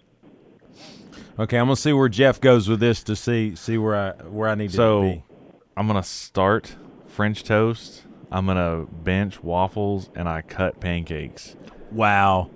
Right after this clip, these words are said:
Speaker 1: We're, we're gonna have three different ones.
Speaker 2: Well, pancakes just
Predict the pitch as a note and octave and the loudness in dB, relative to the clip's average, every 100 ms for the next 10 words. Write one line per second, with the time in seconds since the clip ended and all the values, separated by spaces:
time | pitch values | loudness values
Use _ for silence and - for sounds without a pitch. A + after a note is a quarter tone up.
0 | - B2+ E3 F3+ F3+ E3 D#3 G#2+ C#3+ C#3+ | 0 6 6 6 4 6 4 2 0 2
1 | D3+ C#3+ A#2+ G#2+ C3+ A2+ F2 D#2+ C#2+ - | 4 2 -2 0 0 -2 -8 -12 -16 -8
2 | C3 - A3+ F3+ B2+ - A2 | -2 0 0 0 -4 -4 -8